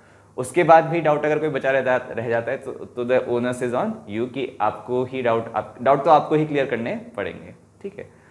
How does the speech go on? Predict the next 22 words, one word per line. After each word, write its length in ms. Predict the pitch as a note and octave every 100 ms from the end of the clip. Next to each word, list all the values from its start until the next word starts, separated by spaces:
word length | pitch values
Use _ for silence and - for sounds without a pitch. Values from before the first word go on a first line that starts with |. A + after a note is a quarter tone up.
| _ A#2+
Nobody 340 | C#3 D3 D#3
can, 220 | D3+ C#3+ - A#2
else 260 | B2 - -
can 140 | C3 C3 B2+
clear 160 | B2 A#2+
your 100 | A#2+
doubts 260 | A2 A2+ -
for 120 | A#2 - - F2+
you, 60 | - - _ _ _ _ _ _ _ _ _ - - - _ _ _ _ -
ठीक 160 | F#3+ D3
है। 200 | - - - - _ _ -
Not 180 | C3+ E3+
just 380 | E3 G3 F#3+ -
academic 440 | - D#3 D3 F3
doubts, 260 | D3+ D#3 D#3
अगर 200 | B2+ C#3+
आपको 160 | D3
कोई 200 | D3+ D#3+
non-academic 460 | D3+ D3 D3 D3+ D3
query 240 | C3+ B2+
आती 260 | A#2 G2+ A2
है 300 | G#2+ F#2